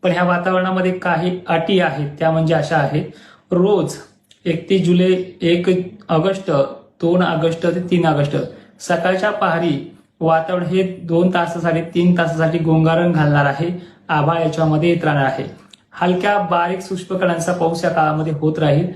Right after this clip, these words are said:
पण आता वापसा होईल अशी परिस्थिती आहे. ज्यांच्या रानाने पाणी धरलंय किंवा चिभळा अवस्थेमध्ये आहे,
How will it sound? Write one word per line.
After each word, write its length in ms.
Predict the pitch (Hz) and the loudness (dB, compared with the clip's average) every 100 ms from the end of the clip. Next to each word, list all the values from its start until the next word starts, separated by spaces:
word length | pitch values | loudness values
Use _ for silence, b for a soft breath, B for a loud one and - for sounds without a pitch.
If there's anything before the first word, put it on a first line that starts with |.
| B B B | B B B
पण 140 | 165 | -2
आता 520 | 156 151 175 139 135 - - _ | 0 0 -2 -2 -2 -8 -16 _
वापसा 540 | 165 165 165 165 - 196 | 0 2 2 -2 -2 -2
होईल 360 | 175 180 180 - | 0 0 -2 -2
अशी 340 | 160 156 180 | -2 0 -2
परिस्थिती 580 | 180 156 151 - 156 180 | -2 0 0 -2 -2 0
आहे. 400 | 151 139 123 123 B B B 170 | 0 -2 -6 -10 B B B -2
ज्यांच्या 420 | 175 180 180 208 | 0 0 0 0
रानाने 400 | 202 180 180 185 | 2 0 0 -2
पाणी 360 | 185 180 170 185 | -2 -2 0 0
धरलंय 380 | 165 160 156 143 | 0 0 2 0
किंवा 240 | 165 170 | -2 -2
चिभळा 340 | 175 156 156 175 | -2 0 2 2
अवस्थेमध्ये 520 | 165 156 170 156 147 | 0 0 -2 0 0
आहे, 400 | 135 147 - - | 0 -2 -6 -10